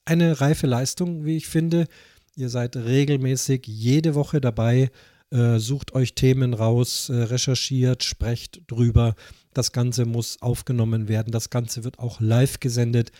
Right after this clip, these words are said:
Das heißt, ihr müsst auch immer zur richtigen Zeit am Donnerstag parat sein. Das geht durchgehend, äh, prima.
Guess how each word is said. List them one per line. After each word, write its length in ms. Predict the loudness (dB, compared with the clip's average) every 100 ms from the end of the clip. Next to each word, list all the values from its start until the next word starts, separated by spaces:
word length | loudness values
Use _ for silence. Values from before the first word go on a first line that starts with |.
| _ _ -14
Das 160 | -4
heißt, 300 | -2 0 -2
ihr 280 | -2 0 0 -4 _ _
müsst 200 | -10 -6
auch 120 | -6 -4
immer 320 | -2 -2 -2 -10
zur 260 | -8 -6
richtigen 460 | -6 -10 -12 -10 -12 -8
Zeit 360 | -2 -2 -2
am 120 | -6
Donnerstag 680 | -2 0 0 -2 -4 -6 0
parat 420 | 0 2 0 -2
sein. 320 | 0 0 0 -4 -12 _ -20 -4
Das 260 | -2 -2 0
geht 300 | 0 0 -10 -2
durchgehend, 760 | 2 2 2 0 4 4 0 -2
äh, 260 | 0 2 0
prima. 560 | -2 0 2 2 2